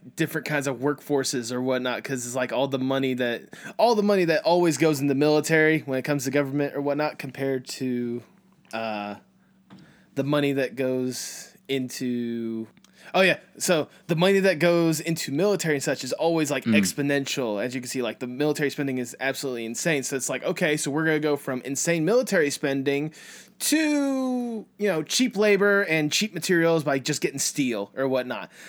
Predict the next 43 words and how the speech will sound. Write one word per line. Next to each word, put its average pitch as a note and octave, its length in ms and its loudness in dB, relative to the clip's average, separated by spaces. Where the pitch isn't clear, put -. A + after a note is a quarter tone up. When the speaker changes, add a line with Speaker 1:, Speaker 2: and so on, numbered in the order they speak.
Speaker 1:
And G#3+ 240 2
you B3 80 4
also C4+ 160 4
Speaker 2:
Yeah. A#3 60 0
Speaker 1:
gotta A3 160 6
realize, G3 420 4
like, F3 200 -2
like F3 180 2
we F#3 80 0
said G3 120 2
with F3+ 100 0
the D#3 80 0
Gypsy, E3 380 0
like, C#3 200 0
again, F3 260 0
they're D#3+ 80 2
using F3 320 2
nuclear G3 400 2
power F3 480 2
and B2 160 -4
such. - 260 -2
That's D#4 240 4
not F4+ 180 2
cheap, G3+ 460 2
okay? G#3 560 0
Speaker 2:
Yeah. A2 240 -2
Yeah, D#3 280 6
and, D3+ 320 6
and, C#3+ 300 4
and, C#3 280 4
uh, B2 220 6
I've D3 160 4
mentioned F3 360 4
we B2 100 4
see D#3 420 2
a A#2+ 80 0
few B2+ 240 2
instances A2+ 480 0
where G#2+ 140 2
the G2+ 100 2
Jaegers G2 420 2
fail, B2+ 460 2
but A2 320 0